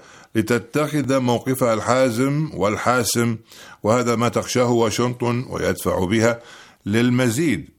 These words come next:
من المراوغة. تايوان بكل وضوح لديها علاقة تاريخية ومتينة مع الصين، وهناك الكثير من الصينيين لديهم أقارب في تايوان والعكس صحيح، لكن الحكومة التايوانية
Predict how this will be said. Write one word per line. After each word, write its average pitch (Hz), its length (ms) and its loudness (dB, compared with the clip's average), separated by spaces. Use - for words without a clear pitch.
من 92 100 0
المراوغة. 80 840 -2
تايوان 180 500 0
بكل 135 340 0
وضوح 123 520 0
لديها 101 460 0
علاقة 92 540 0
تاريخية 85 640 -2
ومتينة 82 680 -2
مع 80 180 0
الصين، 85 480 -2
وهناك 76 380 -4
الكثير 85 560 -2
من 87 160 0
الصينيين 87 720 0
لديهم 92 600 0
أقارب 85 680 -2
في 76 240 -6
تايوان 85 680 -2
والعكس 78 540 -4
صحيح، 76 580 -4
لكن 135 420 0
الحكومة 131 520 -2
التايوانية 123 720 0